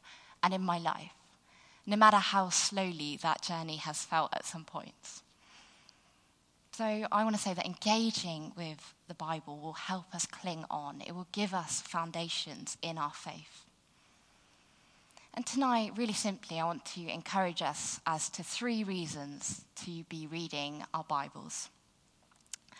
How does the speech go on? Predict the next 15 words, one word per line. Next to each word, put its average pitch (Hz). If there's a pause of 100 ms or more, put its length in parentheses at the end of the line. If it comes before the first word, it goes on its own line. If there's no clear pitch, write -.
(340)
And 180
I 175
feel 220
like 175
Psalm 180
a 165
hundred 175
and 175
nineteen, 165
the 151
verses 156
we 170
had 170
read 170
today, -